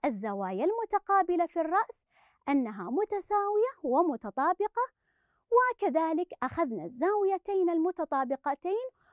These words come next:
وهو ما نطلقه على الزوايا المتقابلة بالرأس، وأخذنا أعزائي الزاويتان المتتامتان والمتكاملتان،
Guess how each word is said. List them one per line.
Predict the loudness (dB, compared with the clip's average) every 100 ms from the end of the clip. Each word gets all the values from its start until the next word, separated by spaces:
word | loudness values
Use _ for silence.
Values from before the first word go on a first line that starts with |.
| _ 6
وهو | 6 8 6
ما | 4 0 0
نطلقه | 0 2 0 0 -2 0 0 0
على | -2 -4
الزوايا | -6 -4 -2 -2 -4
المتقابلة | -4 -2 -2 -2 -2 0 -2
بالرأس، | -2 -2 0 -2 -4 -20 -20 _ _ _ _ _ 4
وأخذنا | 4 4 2 2 2
أعزائي | 0 -2 0 0 2 0 0 0 0 -4 _ _ _ 2
الزاويتان | 2 4 0 0 -2 -4 -4 -2 0 -2 0 0
المتتامتان | 2 0 -4 -4 -4 -2 0 -2 -2 -4 -4 -4 -10 _ _ _ 4
والمتكاملتان، | 6 6 4 -2 -4 -2 -4 -6 -14 -14 -16